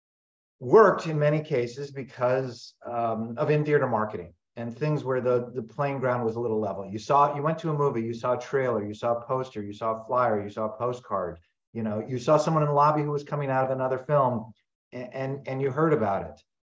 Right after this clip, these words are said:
Um, these are the ways in which quality independent films could sort of, uh, not, they're never gonna level the playing field, but they could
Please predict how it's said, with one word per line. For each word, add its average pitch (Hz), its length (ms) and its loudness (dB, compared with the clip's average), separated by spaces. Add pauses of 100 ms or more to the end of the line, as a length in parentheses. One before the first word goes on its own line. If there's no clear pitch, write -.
(180)
Um, 117 480 0 (640)
these 156 320 0
are 170 60 2
the 156 80 4
ways 151 320 6
in 135 100 -2
which 127 160 -4
quality 143 560 4
independent 135 500 -4
films 120 680 2 (520)
could 135 340 2
sort 156 300 4
of, 110 240 2
uh, - 220 -12
not, 113 240 -8
they're 120 140 -4
never 147 300 4
gonna 120 160 2
level 120 360 4
the 147 60 4
playing 151 320 0
field, 190 420 -2 (580)
but 139 380 0
they 143 220 2
could 139 520 0